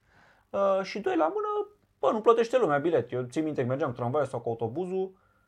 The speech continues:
și mă uitam că mai puțin de zece la sută din cei care se urcau taxau la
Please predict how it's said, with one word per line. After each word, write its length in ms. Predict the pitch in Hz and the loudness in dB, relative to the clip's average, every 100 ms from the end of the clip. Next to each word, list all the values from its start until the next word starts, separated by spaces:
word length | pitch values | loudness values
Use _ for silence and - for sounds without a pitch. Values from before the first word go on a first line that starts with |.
| _ _ | _ _
și 220 | - - | -14 -8
mă 120 | 160 | -2
uitam 360 | 160 160 208 208 | -2 -2 -4 -4
că 500 | 202 196 196 190 190 185 - _ _ _ | -2 2 4 4 2 -2 -12 _ _ _
mai 260 | 156 165 | -2 -2
puțin 320 | 165 185 233 | -2 -6 -4
de 60 | 220 | -2
zece 260 | 196 208 220 | 0 0 -2
la 60 | |
sută 140 | 214 202 | -2 -4
din 100 | 165 | -4
cei 120 | 180 | -4
care 160 | 180 | -2
se 160 | 170 - | -2 -2
urcau 320 | 151 151 196 | -4 -2 -4
taxau 580 | 202 202 202 - 190 113 | -2 -4 -4 -4 -2 -2
la 380 | 117 120 117 | -4 -4 -4